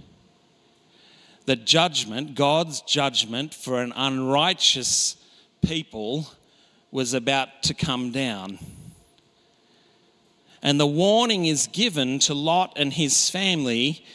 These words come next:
that if they want to escape, that they need to leave. The message of the angels, the message of the Old Testament, the message that God spoke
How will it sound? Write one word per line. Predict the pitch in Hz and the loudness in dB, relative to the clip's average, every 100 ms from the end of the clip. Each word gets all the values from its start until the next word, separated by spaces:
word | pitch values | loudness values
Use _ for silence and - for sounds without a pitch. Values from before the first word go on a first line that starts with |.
| - - | -20 -4
that | 165 160 | 2 2
if | 175 | 2
they | - 160 | 0 0
want | 160 180 226 - - | 0 -2 -4 -6 0
to | 190 | 2
escape, | 175 151 - - 226 214 127 123 - - - - - _ _ _ _ _ _ _ _ _ - | 2 2 0 -4 -2 0 0 -2 -10 -14 -18 -20 -20 _ _ _ _ _ _ _ _ _ -2
that | 151 | 0
they | 147 139 | 2 2
need | 143 160 170 - | 4 2 2 0
to | 180 | 0
leave. | 165 147 107 101 - - - - - - _ _ _ _ _ _ _ _ _ _ _ _ _ _ _ _ _ _ _ _ _ _ _ _ _ _ _ _ _ _ _ _ _ _ - - _ | 2 2 0 -4 -8 -10 -14 -20 -20 -20 _ _ _ _ _ _ _ _ _ _ _ _ _ _ _ _ _ _ _ _ _ _ _ _ _ _ _ _ _ _ _ _ _ _ -20 -20 _
The | - | -8
message | 127 151 147 143 120 - - - - - | -2 2 2 2 2 4 4 0 -8 -12
of | 127 120 | -10 -4
the | 127 | 0
angels, | 127 139 143 127 117 104 160 - - - - _ _ - - - - - | 2 2 0 -2 -4 -4 -2 2 2 0 -6 _ _ -20 -20 -18 -12 -2
the | |
message | 139 156 160 175 156 160 | 2 4 4 2 0 -2
of | 131 | 0
the | 147 | 2
Old | 147 156 147 | 2 2 0
Testament, | - 156 - - 131 127 127 | -6 -2 0 0 -4 -6 -6
the | |
message | 139 170 180 - 175 151 - | -2 0 0 2 0 2 0
that | 139 120 | 0 0
God | 160 170 165 | 0 2 2
spoke | - - 156 160 170 | 0 2 2 2 0